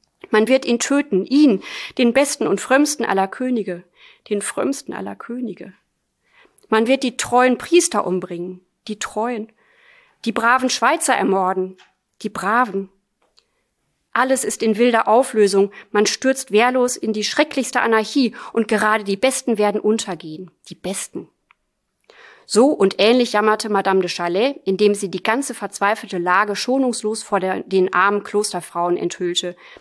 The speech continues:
den Madame Lidoine offenbar bisher das Schlimmste noch immer verborgen hatte. Man zeigte ihr, um sie zu beruhigen,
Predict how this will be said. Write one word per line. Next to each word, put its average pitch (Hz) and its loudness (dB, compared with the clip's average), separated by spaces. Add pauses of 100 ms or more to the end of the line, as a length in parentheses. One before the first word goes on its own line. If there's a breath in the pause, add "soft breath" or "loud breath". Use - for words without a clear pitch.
(220 loud breath)
den 196 6
Madame 190 2
Lidoine 190 0
offenbar 190 -2
bisher 185 -4
das 180 -4
Schlimmste 233 -2
noch 180 -10
immer 277 -2
verborgen 233 -2
hatte. 165 -12 (1120)
Man 190 2
zeigte 190 -2
ihr, 247 -4 (380 loud breath)
um 214 4
sie 208 0
zu 214 -4
beruhigen, 185 -2